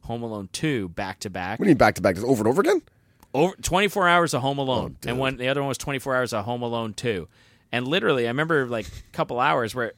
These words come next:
Speaker 1: you'd watch, like, 'cause the funniest part's the scene when they go to break in and you just watch 'em get beat
Speaker 2: Oh,
Speaker 1: up
Speaker 2: yeah.
Speaker 1: the whole time, right?
Speaker 2: He takes
Speaker 1: And as
Speaker 2: that
Speaker 1: soo-
Speaker 2: paint can to the face. <laughs>
Speaker 1: Yeah. And he's like, "Oh, where the fuck, what the fuck?" And so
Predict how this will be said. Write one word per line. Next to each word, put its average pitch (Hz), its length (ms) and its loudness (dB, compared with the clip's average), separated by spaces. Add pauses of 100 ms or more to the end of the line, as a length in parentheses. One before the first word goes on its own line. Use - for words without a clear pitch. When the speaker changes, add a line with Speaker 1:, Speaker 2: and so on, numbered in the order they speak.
Speaker 1:
you'd 123 180 -8
watch, 127 380 -2
like, 127 160 -2 (160)
'cause 135 140 -10
the 180 80 -6
funniest 160 360 -6
part's 113 220 -2
the - 80 -12
scene 107 240 -6
when 101 100 -8
they 101 80 -6
go 104 180 -6
to 98 60 -6
break 98 320 -6
in 107 200 -6
and 98 120 -8
you 101 60 -8
just 98 100 -14
watch 101 260 -6
'em 90 100 -10
get - 280 -12
beat 98 180 -4
Speaker 2:
Oh, 90 180 2
Speaker 1:
up 76 40 -2
Speaker 2:
yeah. 73 80 -2
Speaker 1:
the 69 60 -2
whole 80 100 -6
time, 76 240 -12
right? 127 240 -6 (400)
Speaker 2:
He - 60 -14
takes - 60 -2
Speaker 1:
And 127 140 2
as 113 100 4
Speaker 2:
that - 0 -
Speaker 1:
soo- - 100 6
Speaker 2:
paint 113 160 2
can 98 240 -2
to 82 40 -4
the 73 80 -10
face. 95 460 2
<laughs> - 0 -
Speaker 1:
Yeah. 156 220 4 (340)
And - 0 -
he's 339 140 -8
like, 403 160 -10 (260)
"Oh, 415 140 -6
where 403 100 -6
the 381 80 -12
fuck, - 320 -8 (180)
what - 140 -8
the - 120 -14 (100)
fuck?" - 240 -6 (420)
And 147 220 -2
so 156 320 0